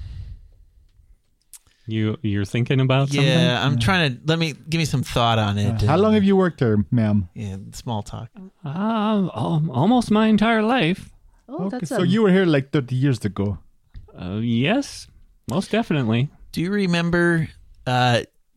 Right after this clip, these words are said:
Speaker 2: the incident, the tragedy of the young halfling couple that was, um, I guess for lack of a better word, murdered
Speaker 1: <laughs>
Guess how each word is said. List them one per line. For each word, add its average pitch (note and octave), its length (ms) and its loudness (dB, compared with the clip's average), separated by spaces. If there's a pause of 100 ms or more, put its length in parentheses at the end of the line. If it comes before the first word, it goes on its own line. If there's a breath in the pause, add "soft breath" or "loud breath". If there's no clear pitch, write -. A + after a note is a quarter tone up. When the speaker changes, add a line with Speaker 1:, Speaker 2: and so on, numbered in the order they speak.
(120)
Speaker 2:
the A#2 540 0 (140)
incident, C3 640 0 (100)
the B2+ 60 -2
tragedy B2+ 600 2
of A2 340 0
the A2+ 400 2 (1300 soft breath)
young B2 380 -2 (540)
halfling A#2+ 440 -6
couple A#2+ 520 -4 (680)
that - 200 -14
was, A2 400 -6 (1700)
um, G#2 380 -6 (140)
I - 60 -8
guess A2+ 200 -6
for A2+ 220 -2
lack G#2+ 160 0
of - 20 -4
a G2+ 40 -2
better G2+ 180 0
word, G2 220 0
murdered A#2 460 2
Speaker 1:
<laughs> - 40 -16